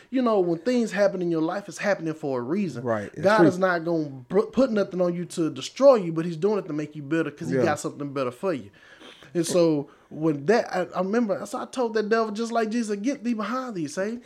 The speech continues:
Speaker 2: I was just finna bring that up 'cause that's the same. I mean, that's what you said. Like the devil came in, into you and tried to tell you, like, "Look at your God." That's the same tactic he used on Jesus, right? He, he want, it's the same thing, right? If Jesus had to deal with it, we have to. The Bible tells us to arm ourselves likewise, right?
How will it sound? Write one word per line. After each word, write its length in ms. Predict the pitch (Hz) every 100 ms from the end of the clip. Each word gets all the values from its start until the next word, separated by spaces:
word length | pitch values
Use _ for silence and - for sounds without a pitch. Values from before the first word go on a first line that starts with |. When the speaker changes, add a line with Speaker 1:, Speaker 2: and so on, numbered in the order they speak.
| - -
Speaker 2:
I 120 | 151
was 80 | 175
just 180 | 202 -
finna 200 | 170 139
bring 160 | 175
that 140 | 165 165
up 140 | 190
'cause 80 | 143
that's 160 | 143 285
the 80 | 285
same. 200 | 170 156
I 80 | 311
mean, 100 | 226
that's 160 | 226 233
what 140 | 185
you 80 | 190
said. 300 | - 185 170
Like 320 | 151 131 - - - _
the 80 | -
devil 240 | 135 147 -
came 300 | 160 143 135
in, 160 | 123 - -
into 260 | 127 - 151
you 120 | 135
and 100 | 123
tried 240 | 139 123
to 60 | 123
tell 120 | 131
you, 120 | 131
like, 100 | 117
"Look 160 | 123 123
at 120 | 120
your 100 | 104
God." 320 | 104 123 123
That's 120 | 139 -
the 40 |
same 300 | - 123 131
tactic 340 | 135 127 -
he 80 | -
used 300 | 120 123 117
on 160 | 98 101
Jesus, 360 | 131 135 113
right? 160 | 110 113
He, 240 | 123 117 - _ - -
he 100 | -
want, 280 | 139 160 156 - _ _ _
it's 180 | 165 175
the 80 | 165
same 280 | 170 147 139
thing, 180 | 131
right? 180 | 123 127
If 80 | 123
Jesus 240 | 139 156
had 120 | 143 127
to 80 |
deal 180 | 120 127
with 180 | 123 120
it, 80 | 113
we 100 | 127
have 180 | 117 -
to. 120 | 113
The 120 | 117
Bible 200 | 113 113
tells 280 | - 113 110
us 120 | -
to 0 | 107
arm 200 | 110 110
ourselves 340 | 107 113 104
likewise, 460 | 101 101 95 98 104
right? 220 | 104 101